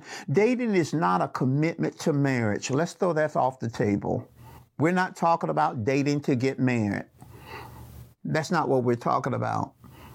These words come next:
Dating is not a commitment to marriage. The purpose of dating is not to find a mate. So I want you to get that clear in your thinking. The purpose of dating is not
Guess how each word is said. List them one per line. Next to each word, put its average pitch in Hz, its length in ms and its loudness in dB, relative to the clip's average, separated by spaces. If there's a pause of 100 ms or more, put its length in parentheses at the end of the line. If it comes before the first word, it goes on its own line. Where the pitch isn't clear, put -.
(280)
Dating 170 440 2
is 127 200 0
not 151 360 2
a 131 120 0
commitment 139 840 0
to 175 120 -2
marriage. 135 720 0 (960)
The 143 320 0 (280)
purpose 208 560 0
of 185 320 0
dating 131 720 2 (720)
is 131 200 0
not 151 420 0
to 151 180 2
find 123 580 -2
a 120 100 0
mate. 113 640 0 (800)
So 117 100 0
I 110 40 2
want 131 220 0
you 160 80 2
to 139 80 2
get 143 240 0
that 139 160 -2
clear 143 320 2
in 120 80 0
your 117 140 2
thinking. 117 680 0 (320)
The 135 140 2
purpose 180 580 0
of 170 220 0
dating 127 600 2 (400)
is 127 220 -2
not 151 440 2